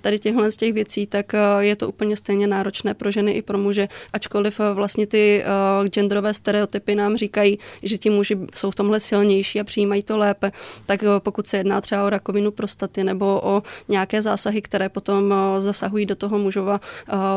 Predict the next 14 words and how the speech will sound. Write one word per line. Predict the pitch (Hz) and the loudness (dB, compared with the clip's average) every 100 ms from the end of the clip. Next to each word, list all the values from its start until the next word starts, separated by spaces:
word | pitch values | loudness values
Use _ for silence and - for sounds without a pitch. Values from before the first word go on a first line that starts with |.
| 196 _ - | -2 _ -2
penisu, | 202 208 208 - 190 | 2 2 0 -2 -2
tak | 196 190 | -2 -4
je | 196 | -4
to | 208 | -2
vlastně | 202 - 202 | -2 -2 -4
pro | - | 0
ně | 202 202 196 | 2 2 2
úplně | - - 196 202 | -6 -2 0 0
stejně | - 196 196 | 0 0 0
náročné | 196 190 - 196 | 0 -2 -2 -4
jako | 190 | -4
třeba | 196 202 190 | -6 -4 -4
odebrání, | 190 196 190 190 196 196 | -2 -2 -2 0 0 0
eh, | - - - | -4 -18 -6